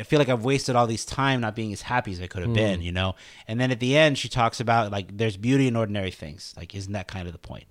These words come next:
Speaker 1: right?
Speaker 2: Mm-hmm.
Speaker 1: That wraps up the entire show. Like, Pam is the character that gets to put a bow on the show.
Speaker 2: Yeah.
Speaker 1: Because of, you know, everything that she's been through and everything that she's done to kind of find this new existence. Um, so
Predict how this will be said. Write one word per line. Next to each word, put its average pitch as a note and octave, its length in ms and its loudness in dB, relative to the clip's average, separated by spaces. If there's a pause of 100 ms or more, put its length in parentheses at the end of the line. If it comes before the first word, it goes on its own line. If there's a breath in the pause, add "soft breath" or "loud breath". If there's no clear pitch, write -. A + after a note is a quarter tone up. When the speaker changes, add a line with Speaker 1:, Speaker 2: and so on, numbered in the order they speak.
(120)
Speaker 1:
right? F2+ 200 -4
Speaker 2:
Mm-hmm. G2 180 -2 (120)
Speaker 1:
That D3 220 4
wraps D#3 240 2
up C#3 140 2
the A#2+ 120 0
entire A2 460 2
show. E2+ 400 -8 (180 loud breath)
Like, F#2+ 160 -8
Pam D3 320 4
is A#2+ 80 2
the A2 60 -6
character G#2+ 340 -4
that F#2+ 80 -8
gets F#2+ 200 -6
to - 60 -10
put F#2+ 140 -6
a F#2 40 -4
bow F2 220 -2
on E2 120 -4
the D#2+ 60 -10
show. - 280 -10 (160 soft breath)
Speaker 2:
Yeah. F2+ 220 0
Speaker 1:
Because G2 360 -4
of, G2 280 -6
you G#2 100 -6
know, F2 220 -4 (180)
everything A2 280 -2
that G#2 100 -4
she's A2+ 180 -4
been F#3+ 180 2
through A2 160 -2
and F#2+ 80 -2
everything A2 320 -4
that F#2+ 100 -6
she's G#2 180 -6
done A#2 320 -2
to G2 40 -10
kind G2 200 -6
of F#2+ 60 -12
find A2 260 0
this F2 120 -6
new G#2 160 -4
existence. F2+ 580 -8 (380 soft breath)
Um, F2+ 480 0
so A2+ 280 6